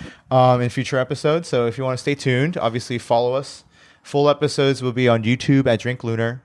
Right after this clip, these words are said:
also on Spotify. And then, you know, we'll be posting brief and shorter clips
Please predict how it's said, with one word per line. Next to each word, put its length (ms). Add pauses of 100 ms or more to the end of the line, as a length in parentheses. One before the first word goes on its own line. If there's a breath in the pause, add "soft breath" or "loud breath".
(120)
also 240
on 60
Spotify. 680 (360 soft breath)
And 160
then, 440
you 100
know, 180
we'll 160
be 160
posting 720
brief 440
and 200
shorter 300
clips 560